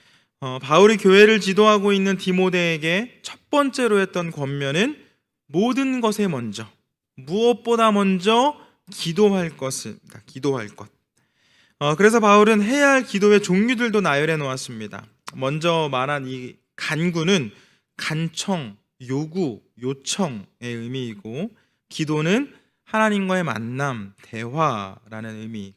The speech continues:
그리고 도고는 중보기도와 합심기도를 뜻합니다. 또 바울은 여기에 감사기도까지 할 것을 말하는데,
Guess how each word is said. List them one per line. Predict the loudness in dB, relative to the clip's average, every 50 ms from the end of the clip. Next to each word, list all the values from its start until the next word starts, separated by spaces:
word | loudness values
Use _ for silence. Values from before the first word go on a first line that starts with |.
| _
그리고 | _ -18 -14 -10 -8 -8 -8 -8 -12 _ _ _ _ _ _
도고는 | -4 -2 -2 0 0 0 -2 -2 -2 -2 -2 -4 -6 -8 -10 _ _ _ _ _ _
중보기도와 | _ -8 -4 -4 -4 -2 -2 -2 -2 -2 -4 -8 -6 -4 -4 -2 -2 -2 -2 -2 -4 -8 _ _
합심기도를 | _ -16 -10 -8 -6 -6 -4 -4 -4 -4 -4 -4 -4 -6 -6 -6 -6 -6 -6 -8
뜻합니다. | -10 -12 -10 -10 -10 -10 -10 -14 -16 -18 -20 _ _ _ _ _ _ _ _ _ _ _ _ _ _
또 | 0 2
바울은 | 2 2 4 2 2 0 0
여기에 | -2 -4 -4 -2 -2 -2 -2 -4 -8 -18 -20 _ _ _
감사기도까지 | -6 -6 -4 -4 -2 2 2 2 2 2 -2 -2 -2 -2 -2 -4 -2 -2
할 | -2 -4 -2
것을 | -2 -4 -4 -4 -6 -6
말하는데, | -6 -6 -6 -8 -8 -8 -10 -10 -10 -10 -10 -10 -10 -14